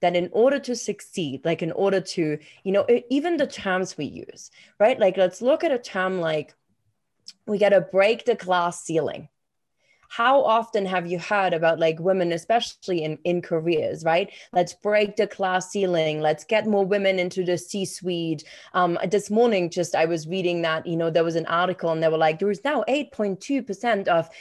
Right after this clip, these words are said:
female, um, s-, you know, executives at the C-suite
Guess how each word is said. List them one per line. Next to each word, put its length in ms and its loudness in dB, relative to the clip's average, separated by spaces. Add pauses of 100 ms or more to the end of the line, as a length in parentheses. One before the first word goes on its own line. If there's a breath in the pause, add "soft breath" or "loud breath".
(140)
female, 640 2
um, 240 -2
s-, 300 -14
you 140 -2
know, 240 0
executives 760 -2
at 140 0
the 120 -2
C-suite 760 -4